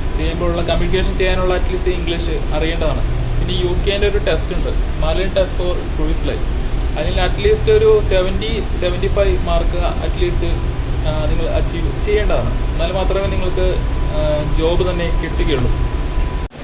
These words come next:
ഗായ്സ്, നമ്മൾ പോർട്ടിൽ എത്തിക്കഴിഞ്ഞാൽ ക്രൂ മെമ്പേഴ്സിന് വെളിയിൽ പോകാൻ പറ്റുമോ എന്ന് ഒരുപാട് പേര് ചോദിക്കുന്നുണ്ട്. So, അതിനുള്ള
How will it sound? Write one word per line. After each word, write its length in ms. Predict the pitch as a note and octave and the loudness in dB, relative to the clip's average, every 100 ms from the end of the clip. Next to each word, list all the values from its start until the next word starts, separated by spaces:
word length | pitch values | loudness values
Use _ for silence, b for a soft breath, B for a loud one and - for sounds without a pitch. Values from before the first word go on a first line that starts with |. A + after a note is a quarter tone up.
| - - - F4+ | -8 -6 -4 -2
ഗായ്സ്, 200 | F3 F3 | -2 -2
നമ്മൾ 180 | F#3+ F#3+ G3 F#3+ F#3+ F#3+ | -2 2 4 4 2 0
പോർട്ടിൽ 280 | F3+ - G3+ | -2 -2 -2
എത്തിക്കഴിഞ്ഞാൽ 540 | F#3+ F#3+ F#3+ F#3 F#3 E3 D#3+ D3+ | -2 -2 -2 -2 -2 -2 -4 -4
ക്രൂ 100 | E3+ | -4
മെമ്പേഴ്സിന് 400 | F3+ F#3 F#3 F#3 F3+ | -4 -4 -4 -4 -4
വെളിയിൽ 200 | E3+ F3 F#3+ | -4 -4 -4
പോകാൻ 160 | F#3 | -4
പറ്റുമോ 260 | F3+ F3+ F3 | -4 -4 -4
എന്ന് 120 | E3+ E3 | -4 -4
ഒരുപാട് 260 | E3 E3+ | -2 -2
പേര് 240 | F3 F3 E3+ - | -2 -4 -4 -4
ചോദിക്കുന്നുണ്ട്. 480 | D#3 C#3+ D3 C#3+ - - - - - - - - - | -4 -4 -4 -4 -4 -6 -4 -4 -6 -6 -6 -6 -6
So, 60 | D#3 | -4
അതിനുള്ള 280 | D#3+ F3 F3+ | -2 -2 -2